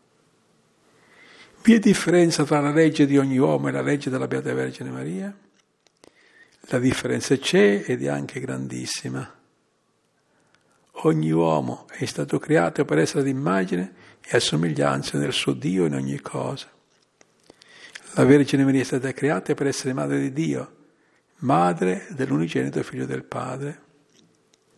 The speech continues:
È stata creata santissima per dare al figlio di Dio un corpo santissimo e purissimo. L'uomo non ha obbedito alla legge della sua natura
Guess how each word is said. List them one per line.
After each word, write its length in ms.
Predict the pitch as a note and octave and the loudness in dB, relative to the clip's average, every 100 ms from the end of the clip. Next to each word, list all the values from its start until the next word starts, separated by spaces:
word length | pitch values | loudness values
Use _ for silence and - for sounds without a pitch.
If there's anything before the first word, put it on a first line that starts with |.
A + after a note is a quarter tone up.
| - _ - _ - - _ | -20 _ -20 _ -20 -20 _
È 160 | - - | -10 -2
stata 280 | - A#2 | 0 2
creata 240 | C3 C#3 B2 | 2 2 0
santissima 720 | - C3 B2+ G3 - F#3 D#3+ | 0 -2 2 2 4 0 0
per 160 | D#3 | -2
dare 180 | C3+ D3 | 0 0
al 80 | C#3+ | -2
figlio 300 | - D3 C#3 | -4 -4 -2
di 100 | C#3 | -2
Dio 260 | C#3 G2+ E3 | -2 -2 -2
un 140 | - | -4
corpo 380 | - F3+ - C#3+ | -4 -4 -4 -10
santissimo 760 | D3 C#3 - G#2 - - E3+ | -10 -10 -6 -4 -4 -6 -6
e 80 | D#3+ | -6
purissimo. 720 | - - F2 D#2 - D3+ D#3 - _ _ _ _ _ _ _ _ _ _ _ - _ _ _ - - - - - - | -6 -6 -4 -6 -8 -10 -12 -16 _ _ _ _ _ _ _ _ _ _ _ -20 _ _ _ -20 -20 -20 -20 -20 2
L'uomo 320 | - D3+ F#2+ E2+ | 8 8 8 4
non 160 | D#2+ | 2
ha 40 | D#2 | 0
obbedito 360 | C#2+ F#2+ - | 0 -2 -2
alla 140 | - - | -4 -4
legge 280 | - - | -4 -4
della 160 | C#2 B2+ | -4 -6
sua 140 | - | -4
natura 520 | - - - C2+ B1+ | -6 -6 -6 -6 -8